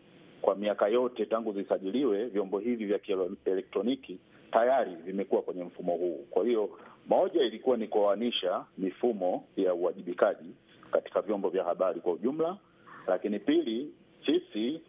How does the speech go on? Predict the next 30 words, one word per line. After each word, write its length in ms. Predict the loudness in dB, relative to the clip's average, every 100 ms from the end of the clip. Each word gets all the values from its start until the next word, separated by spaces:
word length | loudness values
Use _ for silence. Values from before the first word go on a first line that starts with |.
| -4
tuna 200 | 0 2
uzoefu 480 | 4 2 2 -2 -6
pia 300 | -2 -2 -4 -6
wa 240 | 0 2 0
ku-, 500 | -2 -2 0 2 2
wa 100 | 0
kukaa 640 | -2 -2 2 4 4 0 -4 -12 -20 -10 -2
na 160 | 0
magazeti 560 | 2 2 0 0 -4 -2
mengi. 340 | -2 -2 -4 -6
Nchi 240 | -2 -2
hii 400 | 0 0 -2 -4 -6
imepata 460 | -4 0 2 2 2
kuwa 160 | 0
na 60 | 0
magazeti 440 | 0 0 0 -2
zaidi 220 | -2 0 0
ya 60 |
mia 180 | -2 -4 -4
sita. 280 | -6 -6 -12 -14 -20 -20 -20 -14 -2
Kuna 180 | 0 2
watu 220 | 2 2
wanasajili 500 | -2 -2 -2 -2 0
gazeti, 720 | -2 0 -2 -2 -4 -2 -4 -8 -8
linakaa 440 | -2 -2 0 -2
miaka 300 | -2 -2 -2
mitatu 500 | -4 -2 -2 -2 -4
hajafanya 480 | -4 -4 -4 -4 -2
kazi 260 | -2 -2 0
yoyote, 440 | 0 0 -4